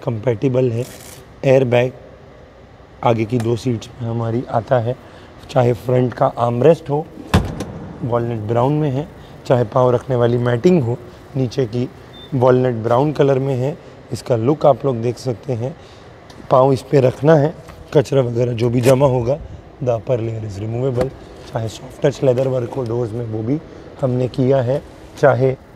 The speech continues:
डैशबोर्ड हो, उसको भी हमने लेदर रैप किया है in the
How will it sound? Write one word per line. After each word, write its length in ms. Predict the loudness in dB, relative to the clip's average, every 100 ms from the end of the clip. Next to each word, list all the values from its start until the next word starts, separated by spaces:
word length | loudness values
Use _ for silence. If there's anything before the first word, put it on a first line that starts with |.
| -20 -20 -20 -20 -14 -2
डैशबोर्ड 540 | 0 0 2 4 4
हो, 160 | 2 0 -6
उसको 320 | -8 0 0
भी 240 | 0 -2 0
हमने 420 | 0 -2 -4 -6 -10 -18 -18 -6
लेदर 240 | -4 -2 0
रैप 260 | 0 -2 -4
किया 200 | -4 -2
है 220 | -2 -4 -6
in 180 | -4
the 80 | -4